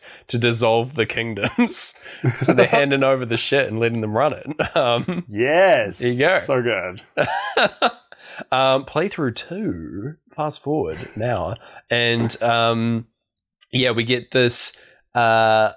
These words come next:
Speaker 1: going into the Widow of the Web sequence.
Speaker 2: Yeah.
Speaker 1: Uh, yeah, where, uh, <laughs> there's, like, it's, it's really, it's strange. The, the song colors this scene <laughs> very differently.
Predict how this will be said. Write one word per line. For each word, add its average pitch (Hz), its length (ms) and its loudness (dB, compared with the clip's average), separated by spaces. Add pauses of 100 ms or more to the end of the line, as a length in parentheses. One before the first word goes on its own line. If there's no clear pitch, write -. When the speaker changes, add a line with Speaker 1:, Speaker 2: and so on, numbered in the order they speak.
(420)
Speaker 1:
going 127 280 2
into 127 260 0
the 120 160 4
Widow 120 380 4
of 113 140 2
the 113 80 2
Web 120 420 0
sequence. - 960 -6 (280)
Speaker 2:
Yeah. - 120 -4 (600)
Speaker 1:
Uh, - 80 -18
yeah, 110 460 0
where, 107 600 2 (680)
uh, 139 160 2 (220)
<laughs> - 160 -4
there's, 220 340 0
like, 254 380 2 (440)
it's, 208 280 -2
it's 233 200 0
really, 285 680 2
it's 196 180 -2
strange. 247 520 2
The, 247 280 -2 (140)
the 185 200 2
song 269 400 2
colors 202 540 2
this 156 200 2
scene 139 500 2
<laughs> - 0 -
very 143 340 2
differently. 117 720 -4